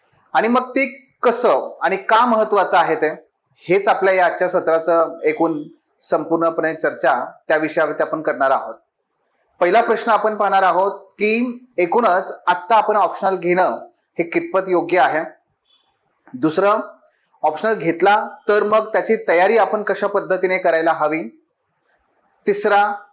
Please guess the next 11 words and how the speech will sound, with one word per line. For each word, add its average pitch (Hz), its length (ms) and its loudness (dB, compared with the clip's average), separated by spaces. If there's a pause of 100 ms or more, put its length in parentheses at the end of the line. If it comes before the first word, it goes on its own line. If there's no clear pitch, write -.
(680)
जर 190 180 2
आपण 220 320 2
प्रिलिम्स 208 520 0
नंतर 185 340 0
ऑप्शनल 202 380 2
घ्यायचा 190 300 0
म्हटलं 190 340 0
तर 196 100 0
काय 180 220 2
होईल? 175 400 -2 (1120)
चौथा, 208 640 2